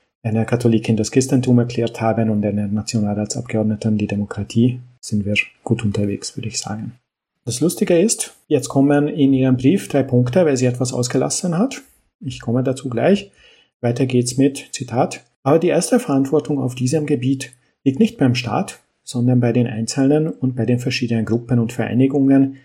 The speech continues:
in denen sich die Gesellschaft artikuliert.“ Also mit der Auslassung ergibt das erstmal überhaupt keinen Sinn. Die Hauptaufgabe des Staates wurde definiert und im nächsten Satz nach der Auslassung steht, „Aber die Verantwortung liegt nicht beim Staat.“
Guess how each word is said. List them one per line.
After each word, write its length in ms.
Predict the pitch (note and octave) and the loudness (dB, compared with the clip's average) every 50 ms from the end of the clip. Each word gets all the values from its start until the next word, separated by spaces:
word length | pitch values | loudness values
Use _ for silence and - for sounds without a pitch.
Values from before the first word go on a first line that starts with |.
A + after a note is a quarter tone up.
| _ _ _ _ - | _ _ _ _ -4
in 120 | C3 A2+ | -2 0
denen 240 | G#2 A2 A2 A2+ A#2 | 0 2 0 0 0
sich 220 | G#2+ A#2+ A2+ - | -2 -2 -4 -4
die 320 | - B2+ A#2+ A#2 A#2+ - - | 0 0 2 2 0 -4 -6
Gesellschaft 560 | - A#2+ A2+ G#2 G2 G#2 - - A2 - - | -4 -2 -2 0 -2 -2 -2 -2 -4 -4 -4
artikuliert.“ 880 | - A#2+ G2 - - A2 - - G#2+ F#2+ F#2+ F#2 D#2+ - - - - - _ _ _ _ _ _ _ - | -8 -8 -6 -4 -4 -4 -2 -2 -2 -2 -2 -4 -6 -8 -10 -14 -16 -20 _ _ _ _ _ _ _ -4
Also 140 | A2+ A2+ | 0 2
mit 180 | A#2+ B2 B2 B2 | 4 4 4 2
der 120 | B2+ G2+ | 0 0
Auslassung 680 | G#2 B2+ B2 B2 C3 A#2+ B2 - - B2+ B2 B2 B2 B2 - - - _ _ _ _ | 0 -2 -2 -2 -2 -4 -2 -2 0 2 2 2 2 0 -4 -12 -18 _ _ _ _
ergibt 360 | - A#2+ A#2+ - A2 A#2 - | -10 -6 -4 -4 -4 -2 -2
das 100 | A2 - | -4 -4
erstmal 340 | - A2 G#2 - - A#2 G#2+ | -4 -8 -8 -6 -4 -4 -2
überhaupt 300 | G#2+ G2+ G#2 G#2 - - | -2 -2 -2 -4 -6 -8
keinen 260 | - G#2+ G#2 G2+ G2+ | -6 -6 -4 -4 -4
Sinn. 360 | G2+ - D#3 A3 B3+ A#3+ - _ _ _ _ _ | 0 2 2 2 2 0 -4 _ _ _ _ _
Die 140 | - B2 A2+ | -4 -2 0
Hauptaufgabe 720 | A2+ B2 B2 B2 C3 B2+ A#2 A#2 - - A2 G#2 A2 A#2 | 2 0 0 0 0 -2 -2 -2 -4 -6 -4 -2 -2 -2
des 140 | A2+ A2+ A2 | 0 0 -2
Staates 460 | - - G#2 A#2+ C3+ D3+ - - - | -2 -2 -2 0 0 0 0 0 0
wurde 180 | C#3+ C#3 C#3 C3 | 0 2 2 2
definiert 600 | C3 B2+ B2 B2+ B2+ A#2+ A#2+ B2 B2 B2 B2 - | 0 0 0 2 2 2 4 4 2 0 -2 -4
und 220 | C4 B2+ A2+ A#2 | -4 -2 0 0
im 160 | A2+ A2+ A2+ | 2 2 2
nächsten 440 | G#2+ G2+ G2+ - - - A#2+ A2+ A2 | 0 -2 -2 -4 -4 -2 -2 -2 0
Satz 440 | G#2 A2 D3 D3 - - - - - | -2 -2 -4 -4 -6 -12 -14 -10 -8
nach 200 | A#2 A#2 G2+ - | -8 -8 -6 -4
der 140 | - A2+ G2 | -4 -4 -2
Auslassung 580 | A2 A#2 A2+ - B2 A#2+ B2 - - C3 A#2+ A#2 | -2 -4 -4 -2 -4 -4 -4 -2 -2 -2 -2 -2
steht, 320 | - - A#2 A#2 A#2 - - _ _ _ - | 0 0 0 0 -2 -4 -16 _ _ _ -4
„Aber 180 | - C3 D3 | 0 2 2
die 100 | C#3 D3 | 2 2
Verantwortung 600 | C3+ - B2+ A2+ A2 A2 A#2 A2+ A2 - A#2 A2 G#2 | 0 -2 -4 -4 -2 -2 -2 -2 -2 0 -2 -2 0
liegt 200 | A#2 A2 F#2+ G#2+ | -2 -4 -4 -4
nicht 180 | G#2 - - | -8 -8 -6
beim 120 | A2 A2 G2+ | -6 -6 -6
Staat.“ 380 | - - - - - - - | -6 -8 -12 -16 -16 -18 -20